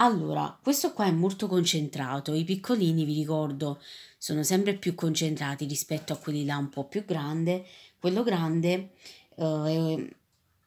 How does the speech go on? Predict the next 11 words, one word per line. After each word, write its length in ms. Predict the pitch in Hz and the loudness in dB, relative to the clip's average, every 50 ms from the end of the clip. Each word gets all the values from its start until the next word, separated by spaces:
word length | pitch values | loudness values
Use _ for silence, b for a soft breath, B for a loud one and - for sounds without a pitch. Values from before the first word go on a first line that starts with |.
| _ _ _ _ _ _ _ _ | _ _ _ _ _ _ _ _
è, 180 | - 185 185 | 2 4 4
è 40 | 175 | 4
di 140 | 160 156 165 | 2 2 2
un, 280 | 165 170 165 160 160 156 | 2 4 4 4 2 2
ehm, 760 | 156 156 156 156 156 156 151 151 147 147 147 147 147 143 139 | 0 0 0 0 0 0 -2 -2 -2 -2 -2 -2 -2 -2 -4
formato 640 | - - 220 233 226 196 156 147 147 156 151 - 160 | -4 -2 0 0 2 2 2 0 0 -2 -2 -2 -2
di 180 | 147 156 151 | -2 -2 -4
quattrocento 880 | 156 - 160 151 156 - 180 180 170 - - 151 147 147 151 143 - 170 | -2 -2 -4 -4 -4 -4 -4 -2 0 0 0 0 -2 -2 -4 -4 -4 -4
millilitri 540 | 160 156 147 147 143 139 135 135 139 175 220 | -4 -2 -2 -2 -4 -4 -4 -2 -2 0 -2
e 80 | 240 | -2
costa, 600 | - - 156 151 147 - - - - 165 165 170 | -2 -4 -4 -2 -2 -2 -2 0 0 0 0 0